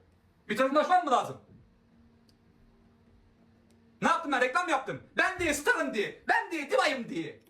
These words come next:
Ben diye TikTok'un kraliçesiyim diye. Neyin kraliçesi be?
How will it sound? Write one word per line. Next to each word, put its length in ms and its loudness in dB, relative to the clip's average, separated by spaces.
Ben 220 0
diye 140 -8
TikTok'un 380 -2
kraliçesiyim 540 -2
diye. 260 -10
Neyin 220 -2
kraliçesi 460 -6
be? 220 -4